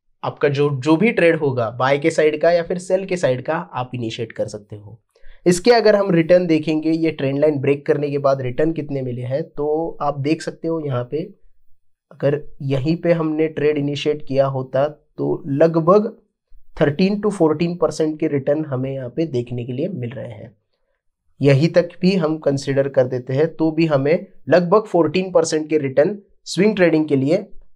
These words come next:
मिल रहे हैं और ये अच्छे रिटर्न है अगर आपको दस परसेंट से ज़्यादा रिटर्न स्विंग ट्रेडिंग में मिल जाते हैं। सिर्फ आपको थोड़ा सा यहाँ पे रूल और डिसिप्लिन फॉलो करना होता है,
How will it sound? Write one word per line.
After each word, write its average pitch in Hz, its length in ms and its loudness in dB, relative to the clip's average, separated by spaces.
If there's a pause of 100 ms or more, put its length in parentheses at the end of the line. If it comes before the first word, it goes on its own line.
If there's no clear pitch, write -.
(220)
मिल 147 240 2
रहे 135 160 6
हैं 139 200 2
और 143 240 0
ये 156 160 4
अच्छे 185 500 2
रिटर्न 170 340 4
है 156 320 -2
अगर 143 200 0
आपको 143 240 0
दस 143 280 0
परसेंट 135 320 -2
से 147 120 -8
ज़्यादा 117 340 -4
रिटर्न 117 320 -8
स्विंग 113 280 -12
ट्रेडिंग 107 280 -12
में 135 80 -10
मिल 113 160 -8
जाते 101 260 -18
हैं। - 200 -20 (720)
सिर्फ 214 300 2
आपको 196 640 2
थोड़ा 190 320 4
सा 196 160 0
यहाँ 175 180 4
पे 170 160 0
रूल 165 520 0
और 151 140 4
डिसिप्लिन 147 520 0
फॉलो 160 280 4
करना 156 260 0
होता 151 320 -2
है, 156 200 -6